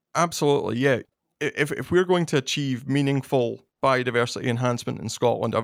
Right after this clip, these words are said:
I really do believe that it has to be done with a degree of collaboration, whether or not that's done through eeks and the mechanism that's available there, or whether it's something like a,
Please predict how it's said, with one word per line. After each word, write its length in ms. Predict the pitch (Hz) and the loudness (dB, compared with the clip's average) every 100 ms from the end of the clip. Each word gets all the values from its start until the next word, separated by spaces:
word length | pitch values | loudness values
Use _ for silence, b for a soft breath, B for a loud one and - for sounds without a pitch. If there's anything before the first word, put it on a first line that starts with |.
| - | 0
I 40 | |
really 260 | 120 131 131 | 0 2 0
do 160 | 135 123 | -2 -2
believe 400 | 117 117 117 - | -2 -2 -4 -2
that 180 | 113 | -2
it 140 | - - | -2 -4
has 220 | 120 117 | -2 -2
to 80 | - | -4
be 80 | 123 | -2
done 340 | 110 117 110 B B - | 0 0 -4 B B -2
with 160 | - 127 | 0 0
a 60 | |
degree 340 | 117 113 127 123 | -2 -4 -2 -2
of 80 | |
collaboration, 760 | - 120 113 110 113 120 147 143 b b b - | -2 0 0 -2 -4 -4 -6 -8 b b b 0
whether 220 | 151 135 | 2 4
or 80 | 127 | 4
not 220 | 131 - | 2 2
that's 220 | 123 - | -2 0
done 340 | - 123 120 | 0 0 0
through 340 | 110 127 113 113 | -6 -4 -4 -4
eeks 340 | 156 147 - 135 | -6 -8 -6 -6
and 140 | 117 | -4
the 40 | |
mechanism 520 | 120 120 127 117 120 117 | -4 -6 -6 -6 -6 -8
that's 180 | 107 | -8
available 400 | 117 117 110 107 | -6 -6 -4 -6
there, 280 | 110 135 131 | -4 -2 -2
or 100 | 117 | -2
whether 220 | - 117 110 | -2 -2 -4
it's 160 | - | -6
something 380 | 123 117 127 117 | -6 -4 -6 -4
like 220 | 110 - | -6 -4
a, 120 | 117 | -6